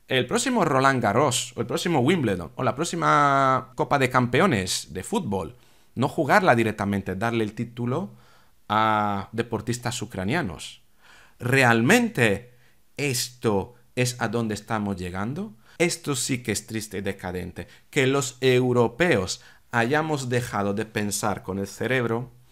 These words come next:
para acabar pensando, tal vez, con el toto. Quizás aquí sí que cobra sentido entonces pintárselo. Bueno, ¿y a ti qué te parece todo esto? ¿Qué opinas? Mm,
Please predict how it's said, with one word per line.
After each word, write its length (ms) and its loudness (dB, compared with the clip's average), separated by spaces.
para 160 2
acabar 400 0
pensando, 760 -4
tal 160 -2
vez, 300 -6
con 200 -4
el 160 -6
toto. 420 -12
Quizás 600 -6
aquí 280 -2
sí 180 -4
que 180 -4
cobra 300 -2
sentido 460 -4
entonces 420 -8
pintárselo. 760 -12
Bueno, 580 6
¿y 140 2
a 120 8
ti 300 4
qué 100 4
te 180 2
parece 440 2
todo 240 -2
esto? 320 -6
¿Qué 120 2
opinas? 720 4
Mm, 200 -8